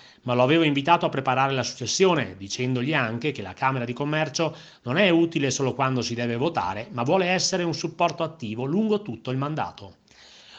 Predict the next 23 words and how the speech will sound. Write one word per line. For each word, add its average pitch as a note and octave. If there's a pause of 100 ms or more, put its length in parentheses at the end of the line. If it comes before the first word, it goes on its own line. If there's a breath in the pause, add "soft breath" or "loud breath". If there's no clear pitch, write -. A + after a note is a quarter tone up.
(140 loud breath)
Un E3
concetto D3+
che C3+
Pozza A#2+
ha A#2
ripetuto B2
ad A#2+
Adeppo C3
anche A#2+
nel A2+
corso D3
della A2
scorsa A2+
primavera, C3 (300 loud breath)
nei C#3
mesi F#3
che E3
hanno B2+
preceduto B2
l'assemblea A2+
del A#2+
ventitré C3
giugno. F#2